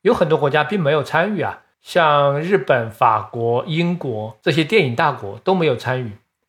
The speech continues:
但是美国参与了，中国参与了，印度参与了，还有很多非洲国家、南美的国家都参与了这个片单的提交。很多国家不是大家平时关注的那种电影产业很发达的国家，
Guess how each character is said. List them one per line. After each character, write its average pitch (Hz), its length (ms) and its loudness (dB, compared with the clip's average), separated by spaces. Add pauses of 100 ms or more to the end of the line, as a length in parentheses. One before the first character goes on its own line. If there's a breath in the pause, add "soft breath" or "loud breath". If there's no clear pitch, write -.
(220)
但 220 120 2
是 190 240 0
美 135 240 2
国 123 180 2
参 165 240 0
与 135 60 -4
了， 104 260 -6
中 214 200 0
国 156 120 4
参 127 240 -4
与 117 80 -6
了， 101 220 -12 (160)
印 208 260 -2
度 135 240 -4
参 131 300 -2
与 117 40 -6
了， 107 180 -12 (160)
还 160 160 0
有 180 160 2
很 131 200 -4
多 127 220 2
非 160 160 -4
洲 170 160 2
国 143 160 2
家、 123 240 0
南 120 260 -2
美 156 200 0
的 120 100 -4
国 117 180 -6
家 110 200 -6
都 143 160 -6
参 143 260 -2
与 - 20 -4
了 113 140 -6
这 110 160 -8
个 107 320 -8
片 131 240 -4
单 135 180 0
的 113 200 -6
提 117 200 -12
交。 113 320 -4 (240)
很 147 120 0
多 247 60 2
国 254 120 4
家 190 140 4
不 151 160 -4
是 185 120 -2
大 180 140 2
家 170 140 2
平 156 260 -4
时 139 360 -6
关 196 300 2
注 190 240 -2
的 107 380 -4 (160)
那 151 140 2
种 110 500 -4 (240)
电 160 140 4
影 143 60 -2
产 120 140 -2
业 123 80 -2
很 110 140 -6
发 139 160 2
达 123 100 2
的 117 100 -6
国 110 160 -6
家， 107 300 -8